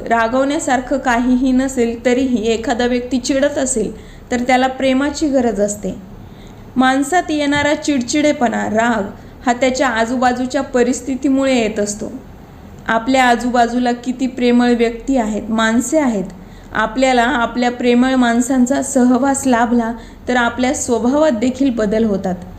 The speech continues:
आपला स्वभाव देखील मृदू असतो. या उलट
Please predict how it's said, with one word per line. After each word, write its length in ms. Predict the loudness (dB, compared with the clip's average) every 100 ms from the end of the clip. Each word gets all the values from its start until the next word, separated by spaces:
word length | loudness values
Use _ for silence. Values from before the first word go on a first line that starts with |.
| -4
आपला 340 | -4 0 0
स्वभाव 520 | 0 -2 0 2 2
देखील 360 | 0 -2 -2 -2
मृदू 420 | 0 0 0 2
असतो. 440 | 0 -2 -6 -8 -10 -16 -18 -14 -2
या 220 | 2 2 2
उलट 300 | 0 0